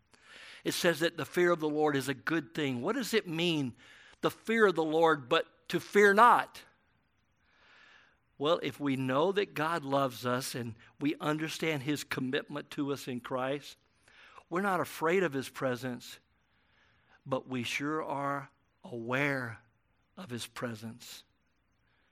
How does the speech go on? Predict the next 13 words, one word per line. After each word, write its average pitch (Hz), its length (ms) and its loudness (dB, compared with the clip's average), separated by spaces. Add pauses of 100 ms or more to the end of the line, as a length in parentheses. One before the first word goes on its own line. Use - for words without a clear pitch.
(840)
We 170 280 -2
recognize, 135 840 0
as 135 240 -4
Hebrews 139 400 -4
four 151 300 -2
goes 135 280 -2
on 139 200 -2
to 127 100 -10
say, 127 480 -4 (300)
that 165 160 -2 (100)
everything 180 760 0
is 135 200 -2
laid 160 460 0